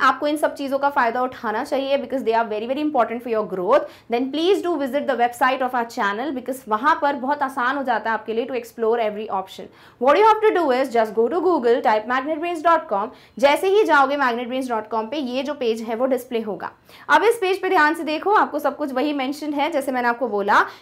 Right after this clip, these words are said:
So whatever you want to study, just click on it। एनटीएससी, ओलंपियाड, क्लासेज, exemplar,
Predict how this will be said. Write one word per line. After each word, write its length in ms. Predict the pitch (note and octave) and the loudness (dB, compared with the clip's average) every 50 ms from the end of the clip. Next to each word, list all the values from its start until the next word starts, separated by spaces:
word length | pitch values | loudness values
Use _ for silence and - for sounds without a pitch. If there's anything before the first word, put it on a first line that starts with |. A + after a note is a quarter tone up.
| _ - | _ 0
So 100 | D4 C#4+ | 4 4
whatever 320 | C#4+ C#4+ D#4 E4 G4+ G4+ | 4 6 4 4 6 6
you 100 | A#4+ G#4+ E4+ | 6 8 8
want 180 | D#4 D4 D4+ C#4+ | 6 4 4 2
to 80 | F4 E4+ | -4 -4
study, 340 | E4+ D#4 B3+ A#3 A#3 C#4 D#4 | 0 0 0 0 0 -2 -6
just 160 | F4 E4+ - | -6 -6 -4
click 180 | D4+ C4+ C4+ C4+ C4 | -4 -4 -2 0 0
on 100 | B3+ G#3+ | 0 0
it। 100 | F#3 F#3 | -2 -6
एनटीएससी, 640 | - A#3 B3+ C4 C4+ C#4 C4+ C4+ C4+ - - C4 B3+ | -6 -6 -6 -4 0 0 0 0 0 -4 -4 -2 0
ओलंपियाड, 680 | B3+ B3 B3 B3+ C4 C4 B3+ B3 B3 B3 B3 B3 B3 B3 | 0 2 2 0 0 -2 -2 2 4 4 4 4 2 2
क्लासेज, 560 | C4+ B3+ A#3+ A#3+ B3+ B3+ - C4 B3 B3+ C4 | 2 4 4 4 2 0 -2 -2 -2 -2 -2
exemplar, 580 | B3+ A#3 A3 A3+ A#3 A3+ A#3+ A#3 B3+ A#3+ A#3+ | -2 -4 -2 -2 -4 -4 -4 -4 2 2 2